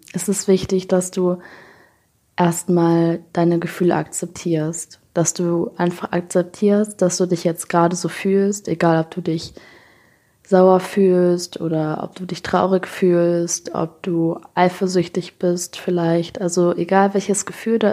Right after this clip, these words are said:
ist, es ist wichtig, dass du diese Gefühle akzeptierst. Und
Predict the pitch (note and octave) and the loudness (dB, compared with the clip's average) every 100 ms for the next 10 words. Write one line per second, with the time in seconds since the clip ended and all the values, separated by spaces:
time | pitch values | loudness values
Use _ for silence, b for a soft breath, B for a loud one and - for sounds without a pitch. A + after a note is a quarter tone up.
0 | - G#3 - - B B B B F3+ F3+ | 0 -2 -4 -10 B B B B -10 -6
1 | - - G#3 G3+ G#3 F#3+ - F#3 F#3+ F#3+ | -4 2 2 2 0 0 0 -2 -2 -4
2 | F#3 F#3 F3 - F#3 F3 E3 - F3+ F3+ | 0 0 0 0 2 2 0 -6 -10 -6
3 | - F#3+ E3 D#3+ - D#3 E3+ | 0 2 2 -2 -6 -6 -6